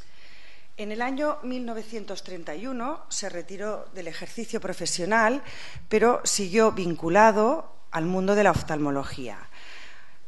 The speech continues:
Esto es una prueba de ello. Esta es una fotografía que muy amablemente el doctor Josep Na-, María Na-, Nadal me ha prestado para que os la pueda enseñar hoy en esta presentación.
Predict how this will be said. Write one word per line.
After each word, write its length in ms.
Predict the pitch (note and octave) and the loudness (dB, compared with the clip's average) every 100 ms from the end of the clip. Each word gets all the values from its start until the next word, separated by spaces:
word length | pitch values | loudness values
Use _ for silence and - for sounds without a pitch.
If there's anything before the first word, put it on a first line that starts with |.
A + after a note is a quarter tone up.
| - | -4
Esto 240 | A3+ - | -2 0
es 160 | A#3 F#3 | -2 0
una 160 | G3 - | 0 2
prueba 260 | F3 D#3+ | 4 6
de 120 | D3 | 6
ello. 400 | G#3 A3+ F#3+ A#3+ - | 4 6 4 2 0
Esta 200 | G#3 A3 | -2 -2
es 100 | A3 | 0
una 100 | G3 | -2
fotografía 720 | G3+ G3 F3+ E3+ - A3+ B3 | 0 2 2 2 2 2 2
que 120 | F#3+ | 0
muy 220 | F#3+ F#3+ | 0 2
amablemente 880 | F3 E3 D#3 D#3 F#3 G#3 B3+ D4 B3 | 4 4 2 2 0 0 -2 -2 -2
el 160 | D#3+ D3 | -4 -6
doctor 320 | D#3 - E3+ | -6 -4 -4
Josep 260 | E3+ E3 E3 | -4 -2 0
Na-, 260 | D#3+ D#3 - - | 2 0 -2 -6
María 400 | D#3+ D3+ D#3 D#3+ | -4 -2 0 0
Na-, 300 | D3+ C#3+ - | 0 -2 -4
Nadal 720 | C#3+ C#3+ C3+ C3+ D#3 D#3 C3 - | -6 -4 -4 0 2 2 0 -4
me 160 | D#3 | -2
ha 60 | D#3+ | -2
prestado 520 | D#3 - E3+ D#3 C#3+ | -2 -2 2 2 2
para 580 | D3+ C#3 B2+ A#2+ A#2 - - - | 0 -2 -2 -4 -6 -8 -8 -8
que 100 | - | -8
os 60 | C#3 | -4
la 120 | D3 | -2
pueda 180 | E3+ E3 | 2 4
enseñar 400 | D#3 D#3 D#3 D3+ | 4 0 0 2
hoy 160 | D#3+ D3 | 2 2
en 80 | |
esta 220 | C#3 - C3+ | -2 -4 -4
presentación. 880 | C3+ C#3 B2 A#2+ - B3 A3+ C#4+ | -4 -4 -6 -6 4 6 8 4